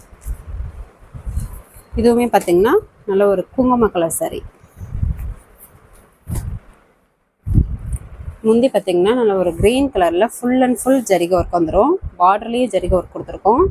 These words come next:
பிளவுஸும் கிரீன் கலர்ல கான்ட்ராஸ்ட் வந்துரும். இது உள் சுத்துங்க. saree full and full மாங்காய் டிசைன் பிளஸ் இந்த ரோஜா பூ டிசைன் ஜரிகை ஒர்க் வரும்.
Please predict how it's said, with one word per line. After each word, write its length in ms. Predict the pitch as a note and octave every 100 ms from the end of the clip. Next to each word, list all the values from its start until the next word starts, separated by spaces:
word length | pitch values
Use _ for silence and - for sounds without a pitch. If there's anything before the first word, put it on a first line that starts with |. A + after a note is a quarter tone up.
| - - - - - - - -
பிளவுஸும் 540 | G3 G#3+ A#3+ C#4 C#4+
கிரீன் 240 | G#3+ G3+ G3+
கலர்ல 300 | F#3 F3 F#3+ D4+ G#4 _ _ _ _ _ _ - - - - - -
கான்ட்ராஸ்ட் 440 | A3 G#3+ G3 -
வந்துரும். 280 | E3 D3+ - - - - - - - - - - - - - - - - - - - - - - - _ _ _ _
இது 120 | A3 B3+ A3
உள் 160 | A3
சுத்துங்க. 320 | G3 F#3 F3 G3 F4 -
saree 300 | A3+ F#3+ G#3
full 120 | G#3 G3+
and 80 | G3+ B3+
full 140 | D#4 B3
மாங்காய் 340 | F#3 G3+ G#3 F#3
டிசைன் 240 | F#3+ C4 C#4+
பிளஸ் 240 | A3 - C4+
இந்த 80 | A#3+ F#3+
ரோஜா 220 | G3 G#3+ G3
பூ 60 | F#3
டிசைன் 280 | E3+ G#3 C4+ F4 - - - -
ஜரிகை 240 | G#3 G3 G3+
ஒர்க் 180 | F3+ A3+
வரும். 280 | E3+ F#3+ D#4+